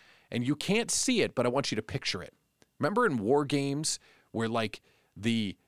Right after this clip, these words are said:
red siren lights were going off and the military personnel guys were sealing the doors and, like, everyone was scrambling the bombers?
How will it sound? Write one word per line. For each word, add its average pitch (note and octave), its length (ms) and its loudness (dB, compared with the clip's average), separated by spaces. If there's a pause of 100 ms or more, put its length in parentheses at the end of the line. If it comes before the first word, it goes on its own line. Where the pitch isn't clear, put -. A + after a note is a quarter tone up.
(280)
red B2 440 0
siren C3+ 560 0
lights C3 420 -2
were A#2+ 160 0
going A#2+ 320 2
off A2+ 340 -2
and G2 120 -6
the F2+ 40 -6
military D3+ 540 2
personnel C#3 540 -2
guys B2+ 420 -2
were F#2+ 100 -6
sealing F3+ 720 2
the E3+ 100 2
doors D3+ 680 2
and, G#2 100 -4
like, F#2+ 240 -6
everyone E3+ 460 2
was C3+ 120 2
scrambling D3 600 2
the B2+ 80 0
bombers? A2+ 680 0